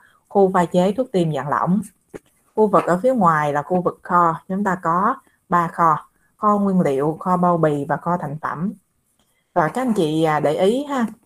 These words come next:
cái mũi tên này là, là chiều di chuyển nè. Đó, mũi tên này là chiều di chuyển. Và nếu như các anh chị di chuyển ngoài đường mà mình thấy mũi tên này thì mình biết đường này là đường một chiều, chứ không phải là đường hai chiều, đúng không?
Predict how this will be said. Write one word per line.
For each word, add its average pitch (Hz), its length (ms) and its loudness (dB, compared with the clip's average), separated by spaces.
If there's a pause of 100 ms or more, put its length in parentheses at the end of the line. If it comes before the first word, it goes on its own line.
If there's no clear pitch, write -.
(180)
cái 208 100 0
mũi 185 220 2
tên 208 260 2
này 165 160 0
là, 143 180 0
là 139 160 -2
chiều 147 240 -4
di 180 200 -2
chuyển 147 260 -2
nè. 254 80 -2 (1700)
Đó, 202 100 0
mũi 180 220 4
tên 185 160 4
này 165 100 2
là 151 60 2
chiều 151 220 0
di 156 100 2
chuyển. 170 340 0 (840)
Và 156 160 2
nếu 190 320 4
như 262 280 8
các 277 80 2
anh 262 100 2
chị 170 340 2
di 202 160 2
chuyển 185 160 4
ngoài 214 120 4
đường 160 260 4
mà 160 60 2
mình 160 140 0
thấy 220 120 2
mũi 190 220 4
tên 190 240 4
này 165 160 0
thì 160 80 -4
mình 165 160 -2
biết 233 160 2
đường 160 180 4
này 156 120 -2
là 156 100 0
đường 160 200 0
một 156 220 -2
chiều, 160 400 4 (340)
chứ 247 80 -2
không 247 80 -2
phải 214 80 0
là 208 80 2
đường 180 160 6
hai 196 200 0
chiều, 180 240 2
đúng 214 140 -2
không? 247 160 -4